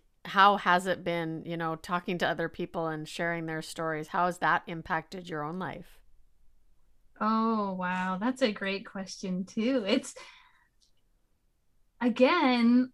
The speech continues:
Speaker 2: I believe that everyone that comes on this podcast, okay, so I made myself, or one of the things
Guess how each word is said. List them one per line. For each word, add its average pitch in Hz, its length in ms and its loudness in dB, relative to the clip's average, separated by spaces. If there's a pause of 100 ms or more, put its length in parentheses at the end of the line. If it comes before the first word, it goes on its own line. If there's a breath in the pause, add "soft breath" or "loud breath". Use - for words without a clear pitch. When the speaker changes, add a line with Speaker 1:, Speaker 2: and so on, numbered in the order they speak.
Speaker 2:
I 226 460 2
believe 302 640 -4
that 233 260 0
everyone 254 440 2
that 240 160 -2
comes 226 280 2
on 240 160 4
this 226 200 -2
podcast, 240 560 -2 (120)
okay, 220 400 2
so 208 260 0
I 196 180 0
made 226 380 2
myself, 214 1080 -2 (1120)
or 202 100 0
one 196 200 -2
of 247 80 2
the 254 120 4
things 202 440 -4